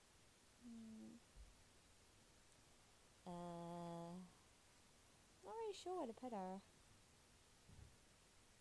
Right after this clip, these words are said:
Um, maybe here, actually. I mean, she, no, again with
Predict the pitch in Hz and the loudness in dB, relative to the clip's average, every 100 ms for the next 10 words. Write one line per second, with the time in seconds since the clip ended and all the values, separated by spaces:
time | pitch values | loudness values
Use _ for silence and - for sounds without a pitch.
0 | - - 185 180 175 170 - - - - | -8 0 2 2 0 -4 -8 -14 -14 -14
1 | - - - - - - - - - - | -14 -14 -14 -14 -10 -10 -10 -14 -14 -14
2 | - - - 339 233 190 170 160 160 - | -14 -6 4 8 8 8 8 8 8 6
3 | - - 175 180 - - 214 196 175 165 | 0 4 6 6 4 -6 -4 0 0 0
4 | 160 - - - - - - - 311 302 | -4 -8 -14 -14 -12 -10 -6 2 6 8
5 | 294 294 - - 233 220 - 190 233 233 | 6 6 2 2 4 4 4 6 10 10
6 | 247 254 240 | 10 8 6